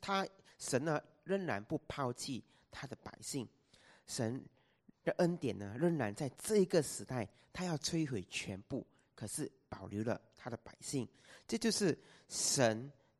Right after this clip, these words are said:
他有一个救恩的主权，他要救谁，他就救谁。所以这件，这段经文里面呢，其实在提醒我们呢，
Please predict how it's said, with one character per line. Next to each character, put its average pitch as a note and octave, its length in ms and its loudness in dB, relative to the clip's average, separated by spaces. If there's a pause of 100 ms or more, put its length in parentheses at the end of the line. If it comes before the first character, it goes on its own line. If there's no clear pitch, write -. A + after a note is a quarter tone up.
(120)
他 F3 240 -2
有 C#3 120 -2
一 G2 120 -6
个 A#2+ 240 -2
救 - 260 -2 (100)
恩 A#2+ 120 -6
的 G#2+ 80 -6
主 - 260 -12
权， - 260 -10 (920)
他 F#3+ 200 -2
要 F#3 220 4
救 D3+ 240 -2
谁， G2 320 -4 (520)
他 D#3+ 160 -4
就 C#3+ 160 -2
救 C#3 200 0
谁。 - 300 -6 (420)
所 C#4+ 120 6
以 B3 60 8
这 C#4 140 0
件， A#3+ 300 2
这 B3 140 4
段 A3+ 200 6
经 G3+ 160 2
文 F#3+ 80 6
里 D3 140 4
面 D3 140 2
呢， C3+ 100 2
其 C#3+ 140 -2
实 D3 100 -6
在 E3+ 160 2
提 - 360 -6
醒 A2+ 320 -2
我 F#2+ 80 -4
们 G2 180 -6
呢， A2 200 -8